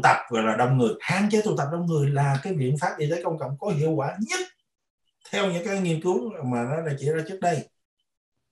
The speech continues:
Có hiệu quả nhất. Thành ra là song song với tiêm vaccine, tôi nghĩ rằng là các cái biện pháp mà gọi là ừ, y tế công cộng,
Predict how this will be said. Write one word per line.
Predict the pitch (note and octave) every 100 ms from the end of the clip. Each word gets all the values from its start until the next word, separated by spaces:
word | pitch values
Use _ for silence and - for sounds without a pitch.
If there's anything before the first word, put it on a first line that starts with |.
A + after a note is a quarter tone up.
| -
Có | A3+
hiệu | E3+
quả | F#3
nhất. | C#4+ D#4+ - _ - - - -
Thành | - G3 F#3+ F3+
ra | G3 G3
là | F3 D#3 D3 C#3 - _
song | - A#3 B3+ A3+
song | A#3 A3
với | A3+
tiêm | A3 G3
vaccine, | A3 A3 A3 G3+ D3+ - _ -
tôi | F#3+ A3
nghĩ | F3+ C3 F#3
rằng | D3 B2+ D3 C#3+
là | C3 -
các | E3 F#3+
cái | F#3
biện | C3+ A2+ B2+
pháp | D#3+ G3 -
mà | B2 A2
gọi | G2 A2+
là | A2+ F#2+ - F#2 F#2+ -
ừ, | F#2+ F#2+ G2
y | B2 C3
tế | C#3
công | B2 A#2
cộng, | A2 F#2+